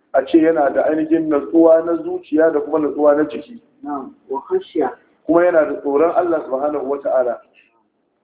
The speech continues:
Speaker 2: قال إبراهيم النخعي.
Speaker 1: Ibrahim an-Nakhai ya faɗa.
Speaker 2: كانوا إذا أتوا الرجل ليأخذوا عنه نظروا إلى سمته.
Speaker 1: Sun kasance idan suka je wajen wani mutum,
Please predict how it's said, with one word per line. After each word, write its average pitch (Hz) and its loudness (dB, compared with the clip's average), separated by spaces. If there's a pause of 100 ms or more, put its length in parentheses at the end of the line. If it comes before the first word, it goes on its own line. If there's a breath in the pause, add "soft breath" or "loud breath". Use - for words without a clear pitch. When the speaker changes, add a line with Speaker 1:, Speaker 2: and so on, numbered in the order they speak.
(800)
Speaker 2:
قال 214 0 (160)
إبراهيم 180 -4
النخعي. 165 0 (460)
Speaker 1:
Ibrahim 165 2
an-Nakhai 156 -2
ya 160 4
faɗa. 131 -2 (160)
Speaker 2:
كانوا 240 -6
إذا 214 -8
أتوا 370 -8
الرجل 370 -2 (360)
ليأخذوا 359 -2
عنه 349 -6 (460)
نظروا 196 4
إلى 156 -4 (120)
سمته. 294 -12 (800)
Speaker 1:
Sun 392 4
kasance - 0 (720)
idan 165 0
suka 185 -2
je 160 4
wajen 165 4
wani 175 0
mutum, 147 -2